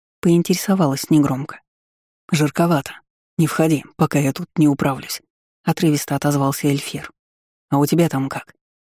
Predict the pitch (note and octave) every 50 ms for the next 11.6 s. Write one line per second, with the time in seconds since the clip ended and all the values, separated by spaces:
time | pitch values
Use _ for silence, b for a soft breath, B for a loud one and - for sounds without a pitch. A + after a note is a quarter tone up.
0 | _ _ _ _ _ _ _ _ _ _ _ _ - - C4 B3+ G#3+ - - -
1 | D3+ D3 C#3 D#3 C#3 D3 C#3+ D#3+ D3 C#3 C3+ - - - - - _ _ _ _
2 | _ _ _ - - G#3+ - - - - F#3 F3+ F3 F3 - G#3+ G3+ - C3+ -
3 | - - G3 - - - - - _ _ _ _ _ _ _ _ - G#3 G#3 G#3+
4 | G#3 G3+ G#3 G3+ F#3+ - F#3+ F#3 F3+ G3 G#3+ A3+ - D3+ B2+ B2+ C3 C3 C#3 -
5 | - - - D3 - - - F3+ E3+ D3 C#3 - - - E3+ - - F3+ F3 E3
6 | D3+ D#3 D#3 D#3+ - - D#3 - - - F#3 G3 G#3 G3+ D#3 C3+ - - - -
7 | D3+ D#3 F3 F3 - - - D#3 D3 D3+ - - E3+ F3 E3 C#3+ C#3+ C#3 C#3 D3
8 | D3+ - - - F3+ F3 F3 E3+ C#3 C3 C#3+ - - - _ _ _ _ _ _
9 | _ _ _ _ _ _ _ _ _ - G3 E3+ - F3+ D#3+ D#3 D3+ - D#3+ D3+
10 | D3+ D3+ D3+ D3+ - E3 D3+ - - D#3+ D#3 D3+ D#3 E3 E3 D#3 C#3+ C#3+ D3 -
11 | D3+ C#3+ C#3+ D3+ - - - - - C3+ - -